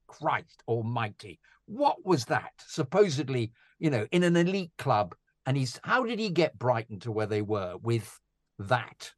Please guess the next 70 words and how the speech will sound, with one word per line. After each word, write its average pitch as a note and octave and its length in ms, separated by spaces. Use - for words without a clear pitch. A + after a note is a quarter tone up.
shit - 540
from G#2 200
last G2 360
year? E2 260
In F#3+ 140
comparison, E3+ 480
so G#3+ 140
we're C4+ 120
watching G#3 380
something C3+ 260
and D3 80
you C#3 120
think, D3+ 200
"Yeah, D4 140
this G3+ 200
is D3 140
what D#3 160
Tuchel A#2+ 300
did. F3 100
This F3+ 120
is F#3+ 40
what E3+ 160
they C3 140
did. G2 160
This D#3 180
was D3 100
the D3 120
intensity. A#2 560
This F3 160
is F3 60
the D3 80
way B2 140
they A2 120
played. G#2+ 240
They G#2+ 60
push - 240
everybody C3+ 420
out. A2+ 140
This B2 140
is - 60
the A2 60
way A#2 120
we G2 100
played. G#2 220
We G#2 80
won F#2+ 100
the F#2 60
Champions F#2 420
League." F#2 260
And E3 100
I'm E3 60
getting A3 180
fed F#3 300
up C#3 180
a B2+ 40
little A#2+ 200
bit A#2+ 160
by C3+ 140
the C3 80
way C3 160
somehow B2+ 460
the C3+ 100
whole D#3+ 240
of B2 80
our A#2+ 120
last A#2 280
few A2 160
seasons G#2 500
has G#2 140
been G#2+ 280